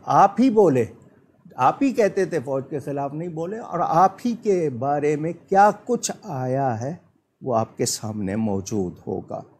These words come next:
इसके अलावा सिलेबस में, निसाब में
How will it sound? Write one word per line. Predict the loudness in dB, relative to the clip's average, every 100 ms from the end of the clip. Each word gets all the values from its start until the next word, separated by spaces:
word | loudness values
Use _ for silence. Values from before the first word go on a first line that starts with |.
| _ _ _ _ _ _ _ _ _ _ _
इसके | 0 4 8 8
अलावा | 10 8 8 6 4 -10 _ _ _ _ _ _ _ -20 _ -16
सिलेबस | -10 -4 2 4 4 4 0 -2
में, | -10 -12
निसाब | -8 -6 -4 4 4 4 0
में | -4